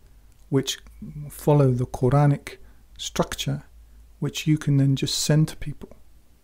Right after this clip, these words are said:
To continue, he will say, "Contend not in my presence when I had sent my warnings to you. The word before me does not change,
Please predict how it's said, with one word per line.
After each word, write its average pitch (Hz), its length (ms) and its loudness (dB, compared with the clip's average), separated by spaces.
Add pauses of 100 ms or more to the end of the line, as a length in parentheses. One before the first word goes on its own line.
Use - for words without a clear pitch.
(600)
To 139 100 0
continue, 127 580 2 (480)
he - 180 2
will 147 140 4
say, 143 320 2
"Contend 151 720 4
not 143 320 2
in 131 100 4
my 131 220 4
presence - 600 -2
when 127 240 0
I 143 180 4
had 147 240 -4
sent 139 400 -2
my 139 180 2
warnings 131 500 2
to - 140 -6
you. 120 300 -2 (500)
The 131 120 4
word 156 500 4
before - 400 2
me 147 220 6
does 143 340 0
not - 340 -4
change, 127 540 0